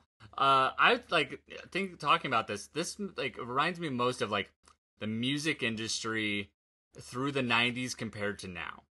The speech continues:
S-, the music industry had this huge boom where every, every fourth best version of a band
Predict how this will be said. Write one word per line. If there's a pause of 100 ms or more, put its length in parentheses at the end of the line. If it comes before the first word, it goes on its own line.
(580)
S-,
the
music
industry
had
this
huge
boom
where (100)
every, (400)
every
fourth
best
version
of
a
band